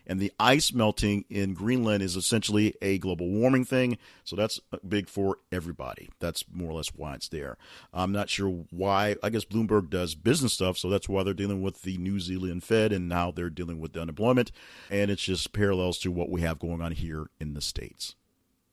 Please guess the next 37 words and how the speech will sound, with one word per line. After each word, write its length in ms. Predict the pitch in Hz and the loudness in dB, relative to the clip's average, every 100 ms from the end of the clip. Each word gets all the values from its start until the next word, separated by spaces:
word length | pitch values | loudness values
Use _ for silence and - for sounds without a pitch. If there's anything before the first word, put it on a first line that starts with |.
| _ | _
We 160 | 113 127 | 6 8
have 140 | 127 | 10
another 380 | 120 117 139 170 | 8 6 6 4
story 360 | 151 151 151 151 | 2 2 2 4
where 180 | 139 | 6
a 60 | 127 | 8
person 360 | - 135 143 120 | 8 6 2 2
using 540 | 120 131 123 127 113 | 4 2 2 2 4
what 200 | 120 120 | 4 4
is 280 | 107 110 104 | 4 2 0
more 160 | 95 110 | -2 0
or 80 | |
less 120 | 110 - | 0 -2
termed 320 | - 110 101 | -4 -2 -2
the 100 | 98 | -2
Zig 280 | 82 104 95 | 0 -2 -2
Ziglar 420 | 80 110 135 135 | -2 -2 2 0
rule, 420 | 90 82 92 101 | 0 0 0 2
or 320 | 92 92 101 - _ - | 2 0 0 -2 _ -10
sometimes 520 | - 98 92 92 85 | -6 -4 -4 -6 -4
called 220 | 92 92 | -4 -2
the 40 | |
Billy 220 | 85 87 90 | -4 -6 -4
Graham 400 | 90 117 147 104 | 2 4 4 2
rule, 300 | 95 101 - - - - - - - _ - | 2 2 0 -12 -20 -20 -20 -20 -20 _ -6
getting 260 | - 220 254 | 4 6 6
themselves 480 | 240 226 208 202 185 | 2 4 4 4 4
in 80 | 175 | 2
some 200 | 160 156 | 0 4
hot 280 | 156 156 | 4 4
water, 320 | 135 139 135 127 | 4 4 6 4
at 80 | |
least 240 | 123 135 - | 2 0 0
on 180 | 120 120 | 2 4
a, 180 | 113 107 - - | 4 0 -4 -4
in 140 | 120 113 | 0 2
a 240 | 107 101 | 2 0